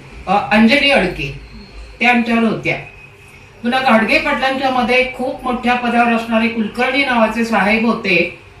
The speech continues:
त्यांच्या पत्नी निर्मला कुलकर्णी ह्या होत्या. बिर्डी डॉक्टर जयसिंगपूरचे,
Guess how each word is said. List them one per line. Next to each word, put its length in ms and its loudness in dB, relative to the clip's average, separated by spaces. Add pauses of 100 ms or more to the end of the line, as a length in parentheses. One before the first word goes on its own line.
त्यांच्या 340 0
पत्नी 380 -2
निर्मला 380 -2
कुलकर्णी 500 -4
ह्या 140 -2
होत्या. 280 -10 (1600)
बिर्डी 680 2
डॉक्टर 420 0 (220)
जयसिंगपूरचे, 800 -2